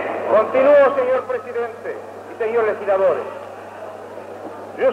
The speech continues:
siento el deber de utilizar la trascendencia y la solemnidad de esta instancia y la jerarquía de esta tribuna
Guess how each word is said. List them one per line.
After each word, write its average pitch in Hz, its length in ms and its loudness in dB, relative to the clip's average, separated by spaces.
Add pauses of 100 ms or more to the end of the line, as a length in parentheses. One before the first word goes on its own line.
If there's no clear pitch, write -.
siento 247 400 4
el 226 80 2
deber 226 380 4
de 233 80 2
utilizar 226 500 -4
la 233 140 2
trascendencia 226 960 -2
y 214 80 0
la 214 160 2
solemnidad 220 560 2
de 247 100 4
esta 247 160 0
instancia 208 760 -4 (840)
y 190 40 -4
la 226 120 6
jerarquía 233 560 6
de 247 120 6
esta 247 180 2
tribuna 247 580 2